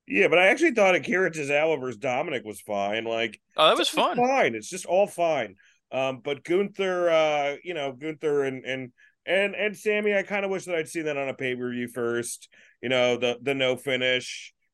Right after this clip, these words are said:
Speaker 1: Um, but, you know, those guys are so good that, like,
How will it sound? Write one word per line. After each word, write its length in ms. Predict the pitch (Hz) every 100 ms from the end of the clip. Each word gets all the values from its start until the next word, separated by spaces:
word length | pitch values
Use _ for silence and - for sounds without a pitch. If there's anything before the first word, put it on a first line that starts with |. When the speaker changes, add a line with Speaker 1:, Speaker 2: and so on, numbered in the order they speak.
| _ -
Speaker 1:
Um, 400 | 120 120 117 110
but, 200 | 185 151
you 80 | 156
know, 140 | 131
those 180 | 127 131
guys 300 | 143 135 117
are 60 | 120
so 260 | - 123
good 340 | 120 117 117 107
that, 180 | 113 107
like, 360 | 110 107 104